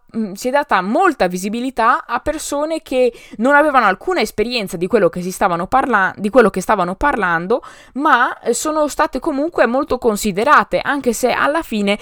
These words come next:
la loro opinione contava come la mia su questo campo, ovvero,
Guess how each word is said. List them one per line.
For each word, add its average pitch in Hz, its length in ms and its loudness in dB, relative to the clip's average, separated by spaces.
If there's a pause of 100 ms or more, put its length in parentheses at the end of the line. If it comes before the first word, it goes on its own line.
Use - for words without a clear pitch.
(180)
la 240 120 6
loro 277 380 2
opinione 285 440 2
contava 240 400 0
come 262 240 -2
la 190 120 0
mia 226 420 -2
su 175 160 -12
questo 196 260 -6
campo, 175 540 0
ovvero, 269 440 0